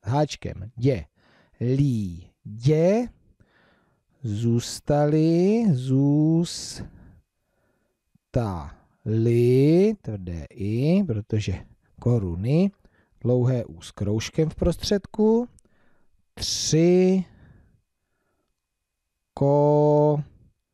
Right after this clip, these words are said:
N je tvrdá souhláska.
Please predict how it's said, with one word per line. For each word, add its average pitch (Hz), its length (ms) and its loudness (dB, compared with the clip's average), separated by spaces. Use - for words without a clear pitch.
N 104 140 -4
je 123 240 0
tvrdá 113 420 -4
souhláska. 107 840 -4